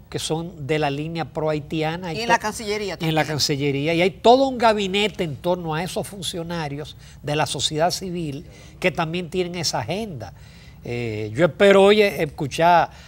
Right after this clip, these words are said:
Speaker 1: al Centro Bono rasgándose las vestiduras. Ah, me sorprendió Eduardo Jorge Prat, pero Eduardo Jorge Prat cada vez está más como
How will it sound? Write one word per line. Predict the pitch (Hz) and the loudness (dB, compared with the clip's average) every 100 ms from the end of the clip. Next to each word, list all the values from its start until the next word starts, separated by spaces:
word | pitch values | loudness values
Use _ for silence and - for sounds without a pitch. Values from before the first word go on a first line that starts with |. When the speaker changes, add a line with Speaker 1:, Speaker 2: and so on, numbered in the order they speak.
| - | -10
Speaker 1:
al | 147 | -6
Centro | - 180 165 160 | 0 0 0 -2
Bono | 147 170 170 | 0 0 -2
rasgándose | 139 131 139 180 165 - 151 | -2 -2 0 0 0 -2 -2
las | 131 | -2
vestiduras. | 135 - 127 123 226 226 180 131 - - - - - - - - | -4 -8 -10 -4 -2 -2 -2 -4 -8 -20 -20 -20 -20 -18 -16 -6
Ah, | 135 131 123 107 92 - - - | -2 -2 -2 -4 -8 -14 -20 -12
me | 139 | -6
sorprendió | - 143 139 127 180 | -4 -2 -2 0 2
Eduardo | 165 170 170 151 | 4 4 4 2
Jorge | 147 143 | 0 -2
Prat, | 135 180 151 | 0 0 0
pero | 139 | -4
Eduardo | 131 156 127 | -4 -2 -2
Jorge | 147 139 | -4 -4
Prat | 139 143 | -4 -4
cada | 139 143 | -2 -2
vez | 143 | -2
está | 139 139 | -4 -4
más | 143 127 - | -4 -12 -12
como | 139 127 | -12 -12